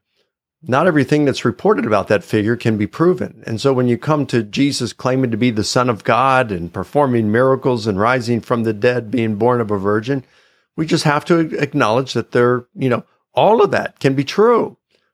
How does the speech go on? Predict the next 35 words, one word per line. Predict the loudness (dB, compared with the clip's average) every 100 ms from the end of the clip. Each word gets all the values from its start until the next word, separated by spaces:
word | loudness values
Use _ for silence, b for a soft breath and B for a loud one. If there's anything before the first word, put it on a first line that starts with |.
| _
but | -2
it | 2
doesn't | 2 2
mean | 0 2
that | 2
we | 0
can | 0 -2
prove | 2 2 2
that | -2 -4
it's | -8
true. | -6 -6 -6 -12 _ _ -2
We | 2
don't | 2
have | 2
enough | 2 0 2
data | 2 2 0
to, | -2 -4 _
to, | -2 -2 -2 -8
to | -8
prove | -2 0 2
that | 0
Jesus | -2 -2 0 -2 0
was | -2
born | 0 0 2
of | 2 2
a |
virgin. | 2 2 2 -2 -6 _ _ _ _
I | -4 0
believe | 2 2 2
he | 2
was | 0 -2
born | -2 0
of | 0
a | -2
virgin. | -2 -2 -2 -6